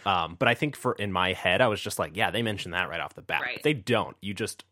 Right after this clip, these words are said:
Speaker 1: you just intuit it based off everything else that's going on, which is just
Speaker 2: Yeah.
Speaker 1: so smart,
Speaker 2: That
Speaker 1: just
Speaker 2: reminded
Speaker 1: really
Speaker 2: me
Speaker 1: good.
Speaker 2: of one
Speaker 1: I'm
Speaker 2: of my
Speaker 1: just,
Speaker 2: favorite
Speaker 1: yeah.
Speaker 2: shots in the film, which is her sitting in her dark bedroom, and it, like, at first you just see her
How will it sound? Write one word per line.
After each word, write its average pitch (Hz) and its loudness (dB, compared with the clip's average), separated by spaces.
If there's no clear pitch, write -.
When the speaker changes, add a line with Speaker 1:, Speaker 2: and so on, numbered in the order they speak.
Speaker 1:
you 98 -10
just - -6
intuit 95 -4
it 76 -6
based 80 -8
off 82 -6
everything - -12
else 58 -14
that's - -16
going - -14
on, - -14
which - -12
is 110 -4
just - -6
Speaker 2:
Yeah. 196 -6
Speaker 1:
so 294 2
smart, 90 -2
Speaker 2:
That 254 -2
Speaker 1:
just 285 0
Speaker 2:
reminded 294 -4
Speaker 1:
really 339 -10
Speaker 2:
me 349 -8
Speaker 1:
good. - -12
Speaker 2:
of 233 -12
one 208 -2
Speaker 1:
I'm 240 -2
Speaker 2:
of - -16
my 226 -6
Speaker 1:
just, - -8
Speaker 2:
favorite 180 -4
Speaker 1:
yeah. - -20
Speaker 2:
shots 156 -12
in 226 -12
the 240 -12
film, 294 -10
which 214 -6
is 190 -6
her 226 -2
sitting 214 -8
in 226 -12
her 226 -14
dark 170 -8
bedroom, 175 -8
and 170 -8
it, - -10
like, - -10
at 202 -8
first 269 -4
you 277 -14
just 277 -12
see 254 -12
her 269 -8